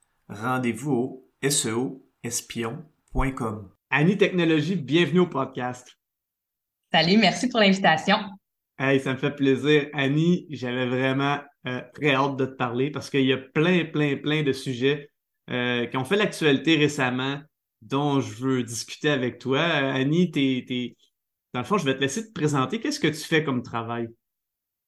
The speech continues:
Speaker 2: Dans le fond, je suis copropriétaire, cofondatrice de l'entreprise qui s'appelle Soyez Cloud. Qu'est-ce qu'on fait chez Soyez Cloud ? Dans le fond, on construit ce qu'on appelle la base, la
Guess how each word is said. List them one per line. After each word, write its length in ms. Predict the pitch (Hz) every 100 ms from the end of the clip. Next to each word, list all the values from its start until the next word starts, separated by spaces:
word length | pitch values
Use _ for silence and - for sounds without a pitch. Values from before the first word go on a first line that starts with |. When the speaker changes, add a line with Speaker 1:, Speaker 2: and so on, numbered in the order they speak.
| _ -
Speaker 2:
Dans 160 | 175 175
le 60 |
fond, 200 | - 220
je 80 | 214
suis 260 | - 180 -
copropriétaire, 880 | 208 214 196 - 165 185 185 180 -
cofondatrice 640 | 208 185 160 143 196 185
de 60 | 156
l'entreprise 600 | 143 147 139 - 185 190
qui 100 | -
s'appelle 460 | 143 - 160 156
Soyez 640 | - - - 160 160 165 - -
Cloud. 600 | - 131 175 202 180 - - - _ -
Qu'est-ce 180 | 180 -
qu'on 240 | 160 -
fait 200 | 190 185
chez 360 | - 170 151 143
Soyez 380 | - 156 147
Cloud ? 260 | 147 165 175
Dans 140 | 139
le 60 | 131
fond, 200 | 147 156
on 60 | 143
construit 600 | - 180 165 - - 196
ce 120 | 196
qu'on 160 | 165
appelle 320 | 135 131 170 165
la 160 | 127
base, 560 | 127 147 151 170 170
la 100 | 165